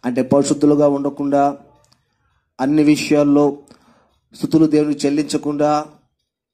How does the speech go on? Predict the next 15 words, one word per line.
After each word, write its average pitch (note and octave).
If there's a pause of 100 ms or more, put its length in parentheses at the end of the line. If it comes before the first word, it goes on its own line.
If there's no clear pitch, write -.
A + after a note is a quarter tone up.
(180)
మేలు C#3+
చేయకుండా, D3+ (1300)
ఇవన్నీ G3 (120)
చేయకుండా F#3+
మనం, F3
"ప్రభువా, D#3
నీ D#3 (100)
చిత్తం D#3
నాకు D#3
తెలియచేయ D3+
ప్రభువా" C#3+
అంటే C#3
ప్రార్థన C3+
చేస్తే C#3
జరగదు. A#2